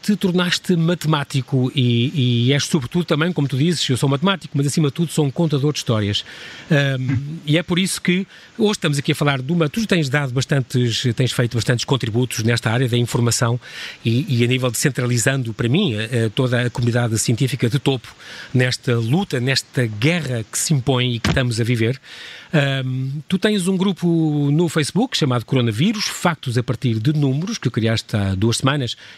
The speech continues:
já tem mais de seis mil e seiscentos subscritores, onde, ahm, a partir de, de, de análise de dados do comportamento do coronavírus na Europa, tu teces as tuas considerações. Hoje dizes que, ahm, temos entre cinquenta e sete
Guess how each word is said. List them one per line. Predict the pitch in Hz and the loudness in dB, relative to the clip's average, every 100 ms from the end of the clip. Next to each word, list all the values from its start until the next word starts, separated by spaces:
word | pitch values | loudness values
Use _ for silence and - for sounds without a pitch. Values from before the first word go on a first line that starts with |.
| - | -6
já | 117 | -2
tem | 113 | 2
mais | 113 113 | 2 2
de | 113 | 0
seis | - 110 | 0 0
mil | 113 165 | 0 0
e | |
seiscentos | 123 131 131 110 - 107 - | 0 0 0 -2 0 -2 -2
subscritores, | - 135 - 117 117 113 - - - - - - - | -2 -2 0 -2 0 -2 -4 -10 -14 -12 -12 -6 -2
onde, | 147 139 160 185 190 | 0 0 0 -2 0
ahm, | 151 151 147 151 | 0 2 0 -2
a | 131 | -2
partir | 123 151 | 0 0
de, | 131 131 131 | 2 2 0
de, | 139 | -2
de | 139 123 123 | -2 2 2
análise | 120 135 147 131 | 2 2 0 -2
de | 117 | 0
dados | 139 147 120 | 0 0 -2
do | |
comportamento | 143 - 135 135 | -4 -2 0 0
do | - | 0
coronavírus | 139 139 123 135 | 0 0 0 0
na | 135 | 2
Europa, | 143 160 156 | 2 0 -2
tu | 135 139 143 117 | -2 0 -2 -2
teces | - 127 - | -2 -2 -2
as | 120 | 0
tuas | 131 120 117 | 2 2 0
considerações. | - 127 - 123 113 - 95 95 - - - - | 0 -2 0 0 0 -2 -4 -6 -12 -16 -18 -2
Hoje | 277 247 160 | 0 0 0
dizes | 190 214 - | 0 0 -2
que, | - 190 208 - - - 185 | 0 0 0 -8 -20 -6 0
ahm, | 160 147 147 139 147 151 180 139 | 2 0 0 -2 -2 -4 -6 -4
temos | - 190 185 143 | 0 2 0 0
entre | 190 196 180 | 0 0 -2
cinquenta | - 175 160 196 - | 0 0 2 0 2
e | 190 | 0
sete | 151 240 254 | 2 0 -2